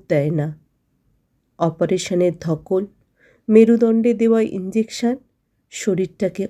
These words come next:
অকেজো করে দেয়। ভাঙা কোমর নিয়ে দিব্যি রান্না বান্না, বাচ্চার দেখাশোনা, ঘরের কাজ, জার্নি সব করে যায়। তবু দিন শেষে শুনতে হবে কিছুই করে না।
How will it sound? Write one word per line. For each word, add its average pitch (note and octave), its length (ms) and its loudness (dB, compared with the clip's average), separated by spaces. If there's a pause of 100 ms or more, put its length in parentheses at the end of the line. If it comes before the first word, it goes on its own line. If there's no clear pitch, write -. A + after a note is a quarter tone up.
(140)
অকেজো E3+ 480 -4
করে D#3 280 -4
দেয়। D3+ 240 -6 (1300)
ভাঙা F#3 420 -2
কোমর F#3+ 480 0
নিয়ে G3+ 300 0 (420)
দিব্যি B3+ 520 0
রান্না F3+ 460 -2
বান্না, E3+ 560 -2
বাচ্চার E3+ 640 -2
দেখাশোনা, G#3+ 680 -2 (420)
ঘরের G#3 420 4
কাজ, A#3 460 -4 (260)
জার্নি G3 580 2 (380)
সব C4 340 -2 (160)
করে E3 240 0
যায়। D#3 260 -4 (920)
তবু D#3+ 320 0
দিন D#3+ 360 0
শেষে F3+ 480 -4
শুনতে E3+ 520 -2
হবে A3 400 -2 (680)
কিছুই G#3+ 460 -4
করে D#3+ 360 -4
না। D3+ 280 -6